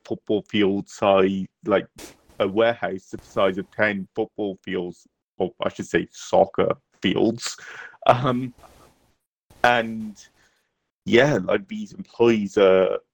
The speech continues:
are literally being treated worse, and this is in, in the U K.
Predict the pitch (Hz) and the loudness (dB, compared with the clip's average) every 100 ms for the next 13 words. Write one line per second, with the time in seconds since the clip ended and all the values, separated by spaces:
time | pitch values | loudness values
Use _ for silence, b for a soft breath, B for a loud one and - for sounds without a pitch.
0 | - 98 95 92 92 92 - 104 104 - | -2 2 2 0 -2 -8 -14 -10 -10 -10
1 | - 110 98 95 95 95 _ - _ _ | -14 -8 -6 -6 -8 -12 _ -20 _ _
2 | _ _ _ _ _ - 110 98 - - | _ _ _ _ _ -4 -2 -2 -6 -8
3 | - 98 90 208 185 - - - 107 107 | -6 -6 0 0 0 -8 -16 -4 -2 0
4 | 117 104 92 98 95 95 95 _ _ _ | -4 -4 -4 -2 -2 -4 -6 _ _ _
5 | _ _ _ _ - 107 95 95 95 - | _ _ _ _ -4 -2 -2 -4 -6 -2
6 | 139 | -2